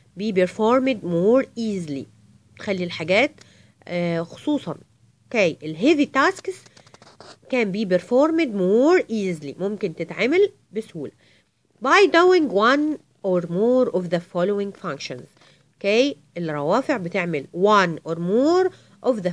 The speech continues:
following functions. هنا كاتب لي importance of levers.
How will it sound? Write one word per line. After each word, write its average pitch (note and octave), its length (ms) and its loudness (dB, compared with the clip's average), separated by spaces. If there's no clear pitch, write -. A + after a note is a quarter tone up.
following G#3 460 0
functions. F3+ 440 -2
هنا G3+ 160 -2
كاتب G3+ 340 0
لي D#3+ 160 -4
importance G3+ 560 -2
of D#3+ 60 -4
levers. - 360 -10